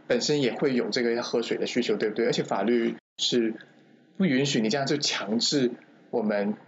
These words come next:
比如说一定要在你这里消费你的，而且我们带自己的水进来的话，这是我们的自由嘛。”对，我就跟他 argue 了一下，他说：“不行，这个的话，我必须要把它给带到去前台那边。”他一开始还说：“我要，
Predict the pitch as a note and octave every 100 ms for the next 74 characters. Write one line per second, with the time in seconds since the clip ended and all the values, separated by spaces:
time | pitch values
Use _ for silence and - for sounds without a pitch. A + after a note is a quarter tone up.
0 | - - B2 C#3 C#3+ D#3+ D#3 A#2 G#2+ B2+
1 | G#2+ - A2 A2 B2 G#2 A2 A#2+ B2 A2
2 | A2 A#2 - - - - F3+ C#3+ D3+ A#2+
3 | - F2 - B2+ G#2 G#2 A2 C3 G#2+ -
4 | - - - F3 D3 A#2+ G#2 A#2 - G3+
5 | A#2+ F2+ G#2 G#2 - - - D#3 C3+ C3+
6 | B2+ C3+ C3+ B2 G2+ G2+ - - B2 C3+
7 | A#2+ C3 C3+ C#3+ - F#2 G#3 - _ _
8 | - - D#3 B2 A2+ C3+ A2+ G#2 - -
9 | - A#2 G#2+ C#3+ - B2 A#2 G#2 A#2+ G#2+
10 | - C#3 C3+ B2 - - - - A#2 -
11 | G2+ A2 A2+ A#2+ G#2 F#2+ - - - F#3+
12 | G#3 F3+ B2 B2 C3 C#3